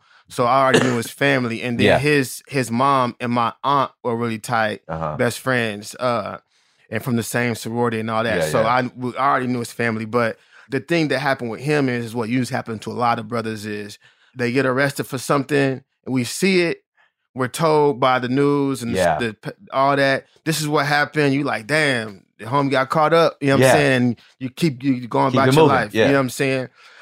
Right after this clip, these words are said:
Speaker 1: But, you know, years later, we find out all these things that happened during his trial, during his arrest,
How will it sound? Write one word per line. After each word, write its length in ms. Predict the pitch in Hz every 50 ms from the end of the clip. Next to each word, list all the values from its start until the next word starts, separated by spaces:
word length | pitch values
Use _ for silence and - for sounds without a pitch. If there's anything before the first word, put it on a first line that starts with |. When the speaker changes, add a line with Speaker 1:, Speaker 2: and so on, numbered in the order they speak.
| - -
Speaker 1:
But, 440 | 139 135 139 139 131 123 - - -
you 140 | 147 143
know, 560 | 139 135 131 127 127 123 123 120 120 113 110 - _
years 480 | - 123 123 131 143 147 143 135 110 117
later, 380 | 123 147 185 185 160 151 143
we 120 | 131 135 127
find 400 | - - 147 135 131 131 127 123
out 340 | 143 160 160 156 131 - - _ _ -
all 200 | 131 151 151 143 139
these 180 | 135 123 -
things 360 | - 156 165 170 165 151 131
that 120 | 139 131 123
happened 640 | 127 135 147 165 170 143 - 131 123 120 120 117 - _ _ _ _ _ _ _ _ 139
during 240 | 120 131 135 131 123
his 160 | 123 110 101 -
trial, 380 | - 147 143 143 139 131 135
during 200 | 127 127 123 120
his 140 | 113 110 107
arrest, 580 | 107 107 117 127 131 131 127 127 127 - -